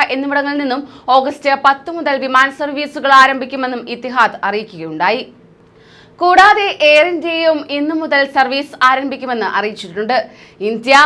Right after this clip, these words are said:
പാകിസ്ഥാൻ, ശ്രീലങ്ക, നേപ്പാൾ, ഉഗാണ്ട എന്നീ രാജ്യങ്ങളിൽ നിന്നുള്ള പൗരന്മാരുമായി യു എയിലേക്ക് സർവീസ് നടത്തില്ലെന്നറിയിച്ച ഫ്ലൈ ദുബായ് എയർലൈൻസ് പിന്നീട്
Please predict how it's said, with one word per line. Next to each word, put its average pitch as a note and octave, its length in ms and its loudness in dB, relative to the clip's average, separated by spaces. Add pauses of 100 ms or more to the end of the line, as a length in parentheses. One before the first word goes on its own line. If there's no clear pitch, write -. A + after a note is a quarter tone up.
(160)
പാകിസ്ഥാൻ, D4 600 0 (120)
ശ്രീലങ്ക, C#4 460 -2 (260)
നേപ്പാൾ, C4 440 2 (140)
ഉഗാണ്ട B3+ 340 4 (220)
എന്നീ C#4+ 160 -4 (120)
രാജ്യങ്ങളിൽ C4+ 500 2
നിന്നുള്ള C#4 300 -2
പൗരന്മാരുമായി C4+ 680 2 (340)
യു C#4 60 -2 (120)
എയിലേക്ക് D#4+ 440 0 (180)
സർവീസ് C#4 480 0
നടത്തില്ലെന്നറിയിച്ച C#4 760 -2 (160)
ഫ്ലൈ B3+ 140 4 (120)
ദുബായ് D4 380 2
എയർലൈൻസ് C4+ 440 -2
പിന്നീട് C4 320 -2